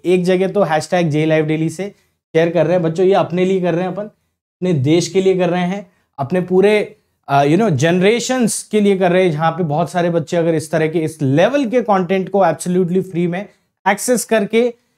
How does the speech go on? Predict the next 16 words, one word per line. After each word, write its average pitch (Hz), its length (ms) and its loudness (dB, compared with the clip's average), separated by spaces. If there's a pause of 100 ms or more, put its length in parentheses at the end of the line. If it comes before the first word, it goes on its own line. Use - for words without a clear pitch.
(160)
अपने 240 320 2
देश 208 280 2
में 202 180 2
योगदान 165 440 2
देंगे 160 280 0
फ्यूचर 156 400 -2
में। 160 140 -2
जैसे 143 160 -4
बहुत 139 240 -4
सारे 151 180 0
बच्चे 147 260 -4
जेई 147 360 -2 (220)
यानी 131 200 -2
इंजीनियरिंग 151 520 -2
के 160 100 -4
through 180 220 -4